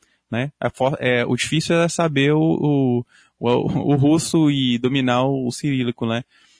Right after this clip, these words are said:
Coisa que o Ale-, que o João consegue, mas assim, você poder ir lá acessar, fazer um trabalho de pesquisa, conhecer os dados, entender os processos,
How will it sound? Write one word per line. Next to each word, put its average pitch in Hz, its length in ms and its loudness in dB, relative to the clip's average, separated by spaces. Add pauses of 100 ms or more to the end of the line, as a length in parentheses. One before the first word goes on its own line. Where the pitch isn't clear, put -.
(400)
Coisa 120 240 0
que - 80 -2
o - 20 6
Ale-, 135 260 2
que 131 120 -2
o 127 180 4
João 123 240 2
consegue, 120 500 -2
mas 113 180 0
assim, 113 280 -2
você 117 220 -2
poder 143 320 -2
ir 143 60 0
lá 123 160 4
acessar, 117 520 -2
fazer 117 220 -2
um 123 60 -2
trabalho 127 300 0
de - 100 -12
pesquisa, 117 540 -4
conhecer 117 420 -2
os 135 160 -2
dados, 113 500 -2
entender 120 400 -2
os 135 100 -4
processos, 117 840 -4